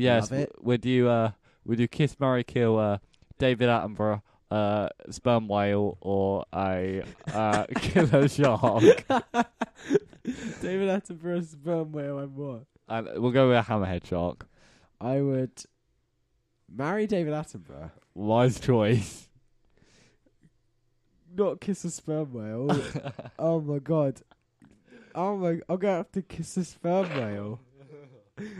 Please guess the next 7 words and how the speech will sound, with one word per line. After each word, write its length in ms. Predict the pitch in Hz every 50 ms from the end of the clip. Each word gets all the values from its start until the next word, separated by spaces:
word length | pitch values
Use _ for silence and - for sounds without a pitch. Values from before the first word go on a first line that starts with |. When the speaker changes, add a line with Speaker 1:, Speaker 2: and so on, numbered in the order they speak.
| 147 _ -
Speaker 2:
I, 200 | - - 151 139 - - -
I'll 100 | 160 170
kiss 360 | 170 - 240 220 208 - -
a 60 | 190
hammerhead 500 | - - 180 165 165 175 180 170 156 143
shark. 580 | - - 175 151 104 92 113 147 - - - - - - - - - - - _ -
Speaker 1:
Gutsy. 640 | 95 90 120 123 - - - - 98 92 95 92 87